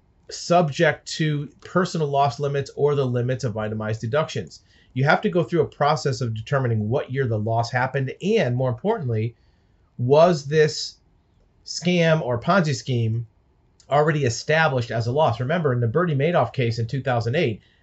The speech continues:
they didn't come out with rules about this until two thousand nine. So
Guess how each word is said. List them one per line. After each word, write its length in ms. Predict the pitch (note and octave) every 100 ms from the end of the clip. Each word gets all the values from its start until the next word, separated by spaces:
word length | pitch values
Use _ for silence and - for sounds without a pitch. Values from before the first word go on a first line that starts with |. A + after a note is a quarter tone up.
| -
they 160 | A#2 F#3
didn't 220 | G3+ D3
come 160 | C#3+
out 220 | C#3 - _ -
with 160 | A#2 G#2+
rules 580 | G#2 A2+ F3+ A3 F#3 B2
about 280 | A#2 A2 A2+
this 220 | A2+ A2+
until 280 | A2+ B2 A2+
two 180 | B2
thousand 360 | A#2 A2+ G#2+ A2+
nine. 300 | D#3 D#3+ G2+
So 360 | - B2+ A2